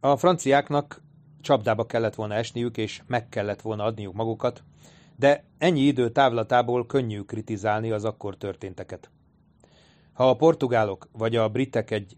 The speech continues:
kicsit gyorsabban menetelnek, illetve ha az Ordenanka megsemmisíti a Ponté Novát vagy a Saltadort, akkor Saul serege elpusztult volna, ám egy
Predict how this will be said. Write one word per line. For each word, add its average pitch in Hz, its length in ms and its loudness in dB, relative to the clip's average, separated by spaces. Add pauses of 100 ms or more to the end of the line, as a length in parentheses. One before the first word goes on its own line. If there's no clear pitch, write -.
kicsit 123 320 -6
gyorsabban 110 520 -2
menetelnek, 110 680 -4
illetve 113 500 0
ha 110 180 -2
az 101 140 -4
Ordenanka 107 800 -4
megsemmisíti 107 760 -8
a 98 80 -4
Ponté 107 400 -8
Novát 101 420 -6
vagy 95 180 -10
a 90 160 -10
Saltadort, 110 720 -6 (880)
akkor 120 540 0
Saul 131 520 4
serege 120 560 0
elpusztult 104 680 -6
volna, 107 400 -4 (640)
ám 127 260 2
egy 120 320 -4